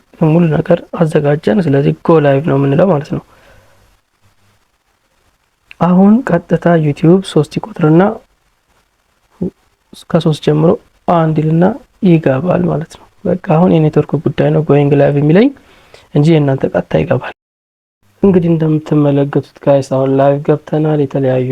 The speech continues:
ምልክቶች አሉ ከፊት ለፊት። ላይቭ የሚል በቀይ የተጻፈው እንግዲህ ላይቭ መሆናችንን ያሳያል። ከጎን ደግሞ ያለው ሰዓት እየቆጠረ ነው።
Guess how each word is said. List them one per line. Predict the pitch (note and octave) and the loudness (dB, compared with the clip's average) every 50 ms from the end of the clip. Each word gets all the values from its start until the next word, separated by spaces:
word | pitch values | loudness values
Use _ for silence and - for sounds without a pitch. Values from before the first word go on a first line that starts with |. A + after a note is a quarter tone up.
| C3 | -2
ምልክቶች | C3 C3 C3 C3 B2+ - B2 - - C#3 C3+ - - | -2 -2 -4 -4 -6 -8 -10 -8 -6 -6 -6 -6 -4
አሉ | C3+ B2+ C3 C3+ C#3 | -4 -4 -2 -4 -4
ከፊት | C3 - C#3 - - D3 | -4 -4 -6 -4 -4 -2
ለፊት። | C#3+ C#3+ C3+ - - D3 - - - _ _ _ _ _ _ _ _ - D3 C#3 C#3 C3+ C3 C3 C3 C3 | -2 -2 -2 -4 -6 -8 -10 -12 -20 _ _ _ _ _ _ _ _ -6 -4 -2 -2 -2 -2 -2 -2 -2
ላይቭ | C3+ C#3 C#3+ D3 D3+ D3 D3 | 0 0 2 2 2 0 0
የሚል | D3 D3 C#3+ D3 C#3+ | -2 -2 -4 -4 -2
በቀይ | C#3 C#3 C3+ - C#3+ C#3 C3+ | -2 -2 -2 -2 -2 -2 -2
የተጻፈው | C#3 C#3 C3+ - C#3+ - - C#3 C#3 D#3+ D#3+ E3 | -2 -4 -4 -6 -6 -4 -2 -2 0 0 0 0
እንግዲህ | D3+ C3+ C3+ C3 B2+ | 0 -2 -2 -2 -2
ላይቭ | B2+ C3 B2+ C3 C3 | 0 0 0 0 0
መሆናችንን | E3+ F#3+ C#3+ C#3 C3 C3 - - C#3 C3+ | -2 -4 -4 -4 -6 -6 -6 -6 -4 -4
ያሳያል። | C3+ C3+ D3 C3+ C#3 C#3+ C#3+ D3 D3+ - | -4 -2 -2 -2 -2 -2 -2 -4 -4 -8
ከጎን | - - C#3 C#3 - D3+ D3 D3+ | -6 -6 -6 -4 -2 -4 -4 -4
ደግሞ | D3 D3+ D3+ D3+ D3 D3 | -4 -4 -4 -4 -4 -4
ያለው | D3 D3 D3 D3+ D3+ D3+ | -4 -4 -4 -2 -4 -4
ሰዓት | - - C3+ C3 B2+ - | -4 -4 -4 -4 -4 -6
እየቆጠረ | C3+ - - - - C#3 C#3 - F#3 - D3+ D3+ | -10 -12 -8 -4 -4 -4 -4 -4 -4 -2 -2 -2
ነው። | D3+ D3+ | -2 -2